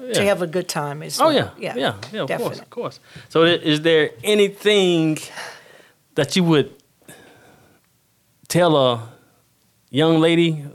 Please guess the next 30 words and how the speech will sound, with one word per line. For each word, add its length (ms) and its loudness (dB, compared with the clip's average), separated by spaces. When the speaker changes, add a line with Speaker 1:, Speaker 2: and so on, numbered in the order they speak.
Speaker 2:
who's 160 -4
a 60 -4
single 300 2
parent 360 0
or 120 2
just 200 -6
a 40 -10
parent 520 -2
Speaker 1:
Mm-hmm. 140 -20
Speaker 2:
with? 220 -18
Speaker 1:
Uh, 500 -4
let's 220 -12
see. 180 -14
I, 140 -8
well, 280 0
I 80 -2
have 220 -2
a 200 -4
little 240 -4
nugget 320 0
I'd 140 -4
like 220 -6
to 80 -10
leave 240 -8
'em 120 -10
with, 260 -10
and 140 -6
that 120 -2
is 360 -6
that 320 -6